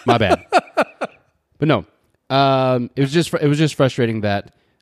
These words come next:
you know, you had the, you had the big game against Seattle where you neutralized their run.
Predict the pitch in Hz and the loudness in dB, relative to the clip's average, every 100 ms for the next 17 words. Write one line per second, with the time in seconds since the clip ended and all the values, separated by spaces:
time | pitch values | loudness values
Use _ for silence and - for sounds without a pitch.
0 | - 123 113 101 98 101 110 98 92 95 | -8 -2 2 2 2 0 2 0 -2 -2
1 | 101 98 95 107 101 98 110 110 107 101 | -2 -2 -4 -2 -2 -2 -2 0 -2 -2
2 | 101 - 104 95 92 - - 110 98 92 | -4 -4 -2 0 -2 -6 -4 0 2 2
3 | 98 98 95 110 104 95 90 95 87 90 | 0 0 2 0 0 -4 -2 0 2 2
4 | 85 | 0